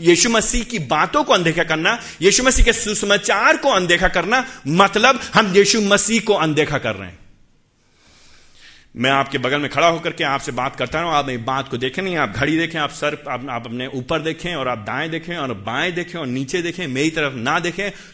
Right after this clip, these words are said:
तो मैं क्या कहूंगा? आप मेरे को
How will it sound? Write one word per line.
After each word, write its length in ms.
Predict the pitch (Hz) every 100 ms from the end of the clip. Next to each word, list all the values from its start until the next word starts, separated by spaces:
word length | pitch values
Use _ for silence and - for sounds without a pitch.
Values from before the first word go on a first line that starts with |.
| -
तो 60 |
मैं 200 | 143 147
क्या 180 | 160 165
कहूंगा? 480 | 156 120 107 92 76 - - _ _ - _ _ _ _ _ -
आप 200 | 113 107
मेरे 360 | 107 117 131 147
को 240 | 156 160